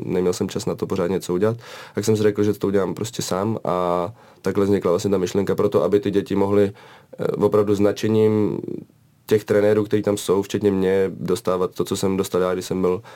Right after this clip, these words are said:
když jsem byl mladší, a protože mi to i chybělo na těch kempech, kde jsem já jezdil, tak ono se to prostě překlopilo třeba nějakým směrem, se kterým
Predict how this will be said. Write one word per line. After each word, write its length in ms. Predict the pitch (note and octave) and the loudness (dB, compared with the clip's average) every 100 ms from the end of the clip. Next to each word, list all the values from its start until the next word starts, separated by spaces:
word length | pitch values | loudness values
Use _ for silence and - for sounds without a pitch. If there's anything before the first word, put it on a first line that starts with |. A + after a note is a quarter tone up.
| - - | -20 -12
když 100 | - | -4
jsem 100 | G#2+ | 2
byl 100 | G#2 | 2
mladší, 520 | G2 F2+ - G#2+ A2 - - | 2 -2 -2 -2 0 0 -2
a 640 | F#2+ F#2 F2+ F2+ F2+ E2+ - _ _ _ | -2 0 0 0 0 -2 -6 _ _ _
protože 320 | A2 G#2 A2+ | 0 2 4
mi 80 | G#2+ | 4
to 100 | A2 | 4
i 60 | G#2 | 4
chybělo 340 | G#2 G#2 G#2 | 4 4 4
na 100 | G2+ | 2
těch 140 | G#2 | 0
kempech, 280 | G#2 G2 G2+ | -2 0 0
kde 100 | G2 | 0
jsem 180 | - G2 | 0 0
já 200 | F#2 G2 G2+ - - - E2+ | 0 -2 -4 -8 -12 -8 -2
jezdil, 340 | F#2+ G2 G#2+ | -2 2 2
tak 140 | G2 | 4
ono 140 | F#2+ F#2+ | 2 0
se 80 | - | -2
to 100 | E2+ | -4
prostě 220 | G#2 - | -2 -4
překlopilo 480 | - - F#2+ F#2+ F#2+ | -4 -4 -2 0 -2
třeba 180 | - | -2
nějakým 280 | F#2+ F2+ F#2+ | -2 -2 -6
směrem, 320 | - F#2+ G#2 | -2 0 2
se 100 | F#2+ | 0
kterým 280 | F#2+ E2+ F#2+ | -2 -4 -4